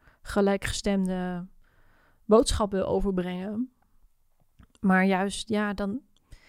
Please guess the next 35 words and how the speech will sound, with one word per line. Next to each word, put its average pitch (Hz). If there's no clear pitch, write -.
ja, 190
ik -
weet 226
ook, -
ik, -
ik 214
weet, -
ik -
heb -
ook 254
niet 247
alle 208
onderzoeken 202
gelezen. 185
Ik 214
weet 208
er -
ook -
het 240
fijne 202
niet 185
van. 190
Maar 190
dan 190
krijg 208
je 226
toch -
een 208
beetje 196
het 180
beeld 196
van, 202
"Willen 196
jullie 202
nou, 196